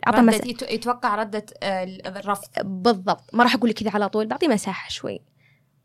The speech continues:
Speaker 1: أوكي، شفت الإيميل؟ يعني كأني شفت الإيميل. أم، فلان كأن هذا مو ب-، مو بليجل يعني، ولا أنا غلطانة؟ لأني قريت هذا كأن المجال إدارة مثلًا المشتريات يعني.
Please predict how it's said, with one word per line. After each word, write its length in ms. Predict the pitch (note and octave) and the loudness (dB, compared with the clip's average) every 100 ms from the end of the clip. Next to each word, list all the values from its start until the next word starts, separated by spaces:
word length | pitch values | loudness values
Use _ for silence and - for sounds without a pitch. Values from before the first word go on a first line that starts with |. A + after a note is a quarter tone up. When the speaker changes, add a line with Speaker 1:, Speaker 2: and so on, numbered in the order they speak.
| - | -10
Speaker 1:
أوكي، 200 | G#3 G#3 | -6 -6
شفت 240 | A3+ - | -6 -6
الإيميل؟ 360 | G#3+ G3+ G#3 G3+ | -4 -4 -4 -4
يعني 160 | G#3 | -4
كأني 280 | G#3 B3+ G#3+ | 0 2 2
شفت 280 | F3+ - - | -2 -10 -10
الإيميل. 320 | F#3+ F#3+ - - - - - | -6 -4 -4 -8 -18 -8 -4
أم، 500 | C#4 C4+ C4 C4 B3+ | -2 -2 -2 -4 -4
فلان 400 | - A4+ B4 F4+ | 2 4 6 4
كأن 500 | - - E5 F5+ F4 | 0 0 2 4 4
هذا 580 | D4+ A3+ G#3+ G3+ G3 G3 - | 4 4 2 0 -2 -8 -6
مو 240 | G#3 A#3+ | 2 2
ب-، 600 | A3 F#3 G3 F#3 F#3 G3+ - A3+ A#3+ _ - | 2 0 -4 -4 -6 -8 -10 -12 -16 _ -6
مو 200 | G#3 A3+ | 0 0
بليجل 480 | F#3+ F#3+ G3+ F#3 E3+ | 0 0 0 -2 -4
يعني، 320 | F#3 F#3 - | -6 -6 -6
ولا 360 | G3 A3 A#3+ A3+ | 0 2 4 4
أنا 100 | A3 | 2
غلطانة؟ 500 | G3 F#3+ F#3+ F3+ F3+ - _ _ _ _ - - A3 | 0 -4 -4 -4 -6 -10 _ _ _ _ -20 -4 2
لأني 360 | - C#4+ C#4+ | 6 8 8
قريت 400 | B3 D#4+ A4 - | 6 6 6 6
هذا 640 | F4 F#4 A#3+ A3+ C4+ F4 F#4 | 6 6 6 6 6 6 4
كأن 420 | - - - G#4+ G#4 | 0 2 4 6 8
المجال 680 | E4+ C#4+ D4+ D4 B3+ A#3 G#3 F#3+ - - - | 6 8 6 6 2 0 0 -2 -8 -16 0
إدارة 320 | G#3 C4 B3 A#3+ | 6 8 8 6
مثلًا 260 | A#3+ G#3+ G#3 | 4 6 4
المشتريات 1000 | F#3+ F#3 G#3 - A3 G3+ F#3+ - - - | 2 0 0 4 6 6 6 2 -2 -8
يعني. 300 | - - | -8 -10